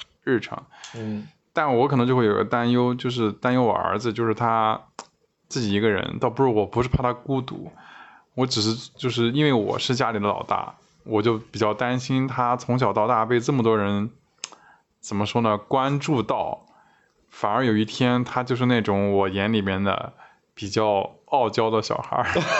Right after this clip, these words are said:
Speaker 2: <laughs> 我感觉好像有人在说我。
Speaker 1: 对，就是，嗯。
Speaker 2: <laughs> 还对。
Speaker 1: 但是其实我现在还好，因为我就觉得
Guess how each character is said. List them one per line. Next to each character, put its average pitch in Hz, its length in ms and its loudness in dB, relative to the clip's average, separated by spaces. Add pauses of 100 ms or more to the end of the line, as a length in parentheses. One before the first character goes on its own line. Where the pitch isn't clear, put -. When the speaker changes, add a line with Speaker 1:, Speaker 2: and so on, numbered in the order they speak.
(180)
Speaker 2:
<laughs> 262 480 -2
我 233 180 4
感 214 220 2
觉 233 100 4
好 196 200 0
像 233 160 2
有 190 100 6
人 208 80 4
在 233 160 4
说 247 380 4
我。 214 600 2 (640)
Speaker 1:
对， 113 360 4
就 143 100 2
是， 143 300 4 (160)
嗯。 151 420 2
Speaker 2:
<laughs> - 0 -
还 214 260 2
对。 220 720 0 (1000)
Speaker 1:
但 185 80 2
是 170 80 0
其 165 100 2
实 196 60 6
我 135 140 4
现 175 120 2
在 156 120 4
还 117 100 0
好， - 240 -4
因 131 80 -2
为 135 60 4
我 131 80 4
就 127 60 0
觉 127 100 4
得 123 420 2